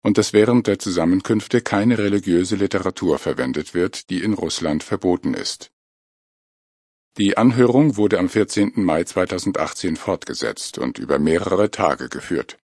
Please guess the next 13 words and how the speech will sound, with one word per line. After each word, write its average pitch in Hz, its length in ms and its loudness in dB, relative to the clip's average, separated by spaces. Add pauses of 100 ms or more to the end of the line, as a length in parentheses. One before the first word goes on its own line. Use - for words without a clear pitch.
(720)
Bei 76 240 0
einer 80 240 0
Verurteilung 107 760 2
droht 101 320 2
Herrn 101 200 2
Christensen 104 600 0
eine 82 220 0
Freiheitsstrafe 90 1080 0
von 87 220 0
sechs - 300 -4
bis - 240 -6
zehn 95 320 -2
Jahren. 85 540 -2